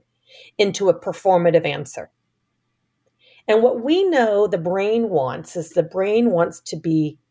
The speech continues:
have its em-, basic emotional needs met. And so if we start conversations with respect and dignity by asking a question, "Hey, Paul, tell me a little bit about your, your co-, podcast.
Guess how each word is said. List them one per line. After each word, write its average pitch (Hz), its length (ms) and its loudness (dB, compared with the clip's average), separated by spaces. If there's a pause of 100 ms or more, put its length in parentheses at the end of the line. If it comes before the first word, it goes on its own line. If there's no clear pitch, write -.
(160)
have 170 180 0
its - 160 -4 (160)
em-, 180 180 -2
basic 175 460 -2
emotional 156 540 0
needs 143 360 -12
met. - 320 -14 (1120)
And 180 80 -10
so - 80 -4
if 196 60 -4
we 240 100 2
start 320 380 0
conversations 302 920 0
with 165 200 -2
respect 180 680 -2
and 196 200 -4
dignity 202 460 0
by 151 120 -2
asking 165 340 -2
a - 20 -10
question, 165 340 -6 (240)
"Hey, 311 80 0
Paul, 277 260 2
tell - 180 -6
me 302 100 0
a 294 40 -2
little 269 180 -2
bit 240 140 0
about 233 240 0
your, 214 380 -4
your 220 160 -8
co-, - 160 -6
podcast. - 720 -4